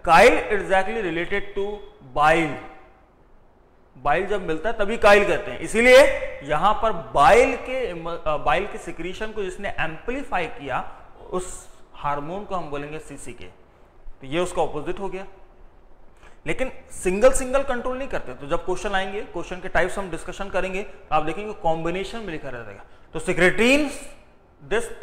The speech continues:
stimulate pancreatic secretion in large quantity and less quantity to the bile। जबकि सीसीके stimulate करेगा तो ये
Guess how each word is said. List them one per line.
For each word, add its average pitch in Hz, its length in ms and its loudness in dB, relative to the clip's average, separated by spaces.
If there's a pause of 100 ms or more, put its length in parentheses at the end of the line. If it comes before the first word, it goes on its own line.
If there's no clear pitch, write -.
stimulate 185 580 4 (220)
pancreatic 165 680 0
secretion 233 480 -8 (760)
in 160 100 -6 (180)
large 160 360 4
quantity 226 520 -4 (440)
and 185 400 0
less - 280 2
quantity 233 480 -4 (460)
to 180 60 -8
the 160 180 -6
bile। 123 280 -2 (600)
जबकि 214 240 -2
सीसीके 247 720 -2
stimulate 247 480 -4
करेगा 196 400 2 (400)
तो 202 60 -4
ये 226 140 2